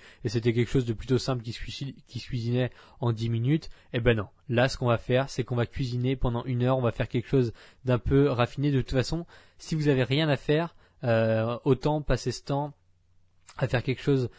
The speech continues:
d'intelligent plutôt que de, de ruminer, là, d'être, euh, assis dans le canapé, de vous retourner, de toujours, euh,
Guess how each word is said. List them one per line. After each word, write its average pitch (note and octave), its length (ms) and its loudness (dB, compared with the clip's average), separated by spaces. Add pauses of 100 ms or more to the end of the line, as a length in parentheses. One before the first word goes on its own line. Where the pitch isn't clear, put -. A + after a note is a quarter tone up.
(220)
d'intelligent B2 580 0
plutôt - 260 -2
que B2 120 0
de, A2+ 160 0 (320)
de B2+ 80 2
ruminer, C3+ 640 2
là, B2+ 140 2
d'être, A2+ 420 -4 (320)
euh, A2+ 160 0
assis - 260 -4
dans B2+ 80 0
le A#2+ 60 0
canapé, C3 580 2
de B2 60 -4
vous A#2+ 60 -2
retourner, B2+ 400 -2
de A#2+ 100 -4
toujours, B2+ 460 -2
euh, G#2+ 40 -8